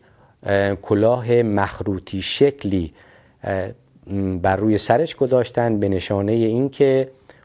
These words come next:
اون بچه کار زشتی انجام داده و از کار زشت خودش باید شرمسار باشه.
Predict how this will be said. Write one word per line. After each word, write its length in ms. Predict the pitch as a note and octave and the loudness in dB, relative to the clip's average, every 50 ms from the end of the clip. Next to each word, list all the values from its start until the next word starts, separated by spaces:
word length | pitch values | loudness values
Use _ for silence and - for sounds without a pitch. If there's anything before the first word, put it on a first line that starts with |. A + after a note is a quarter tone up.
| _ - | _ -10
اون 220 | G2 F#2+ F#2+ F#2+ | -8 -6 -6 -4
بچه 420 | F2+ G2+ G2 F#2+ - - - B2+ A#2+ | -2 -2 -2 -2 -4 -2 -2 -2 -2
کار 340 | - - A2 A2+ A2 G#2 | 0 0 0 2 2 0
زشتی 560 | F#2 F2+ F2+ G#2 B2+ C#3 - - - - E3 E3 | -2 0 2 2 2 2 0 -4 -6 -4 -4 -2
انجام 500 | C#3+ C3+ C3 B2 A2 B2 A#2 A#2 A2+ A2+ | -2 -2 -4 -2 -2 0 0 0 -2 -2
داده 540 | G#2+ A2 A2 G#2+ G#2 G#2+ A2 G#2+ A2 G#2 - - - - _ _ | -2 0 0 0 2 2 2 2 2 0 -4 -10 -20 -20 _ _
و 40 | G2+ | 0
از 220 | F#2+ F#2 F#2 - - | 0 0 -2 -4 -4
کار 280 | - G2+ G2 F#2+ F#2+ | -4 -2 -2 0 -2
زشت 360 | F2 E2 F#2+ F2+ - - - | -2 -2 -4 -6 -4 -4 -6
خودش 360 | F#2 - - A#2+ C3 B2+ - - | -4 -2 0 0 0 -2 -2 -2
باید 420 | - G#2+ G2+ G2+ G#2 G#2 G#2+ - | -2 0 2 2 2 0 0 -2
شرمسار 680 | - - - G2 F#2+ F2 D#2 D#2+ - - - G2+ G2 F#2 | -2 -2 -2 -2 -2 -4 -6 -10 -6 -2 0 0 0 -2
باشه. 420 | D#2+ F2 E2 D#2 - - F2 D#2+ | -4 -8 -10 -10 -10 -12 -14 -16